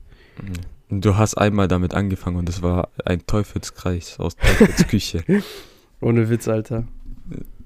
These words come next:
Speaker 1: So, das nicht mehr zu retten.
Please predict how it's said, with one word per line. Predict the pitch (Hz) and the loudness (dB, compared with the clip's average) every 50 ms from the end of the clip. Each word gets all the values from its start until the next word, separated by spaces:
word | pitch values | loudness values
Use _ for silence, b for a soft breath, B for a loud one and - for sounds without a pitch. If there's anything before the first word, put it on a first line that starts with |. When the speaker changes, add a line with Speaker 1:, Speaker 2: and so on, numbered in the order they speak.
| - - - - - | -18 -18 -18 -18 -18
Speaker 1:
So, | - - - 101 101 98 - - - - | -10 -4 -2 0 2 2 0 -2 -4 -4
das | 104 101 104 101 98 - - - - - - - - - - - - - | -4 -2 -2 -2 -4 -6 -8 -10 -12 -14 -18 -20 -18 -18 -18 -16 -8 -4
nicht | - 110 117 110 120 | 0 0 0 2 2
mehr | 110 101 | 0 0
zu | - - 104 | 0 0 -2
retten. | 95 104 104 - - 90 85 | 0 0 -2 -2 -4 -8 -10